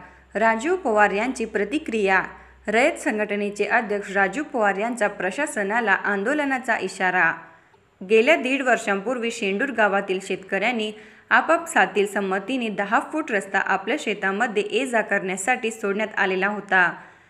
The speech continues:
सध्या या गावामध्ये पवनचक्की प्रोजेक्ट व सौर ऊर्जा प्रकल्प सुरू आहे. शेतकऱ्यांच्या जमिनी त्यांना विश्वासात न घेता कोणत्याही पद्धतीची नोटीस न देता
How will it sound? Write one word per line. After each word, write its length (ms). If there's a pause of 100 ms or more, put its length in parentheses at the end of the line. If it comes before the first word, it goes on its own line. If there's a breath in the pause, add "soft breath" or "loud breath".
(200 loud breath)
सध्या 380
या 140
गावामध्ये 640
पवनचक्की 640
प्रोजेक्ट 520
व 100
सौर 380
ऊर्जा 280
प्रकल्प 440
सुरू 240
आहे. 600 (160)
शेतकऱ्यांच्या 680
जमिनी 420
त्यांना 300
विश्वासात 560
न 160
घेता 320
कोणत्याही 520
पद्धतीची 640
नोटीस 360
न 140
देता 360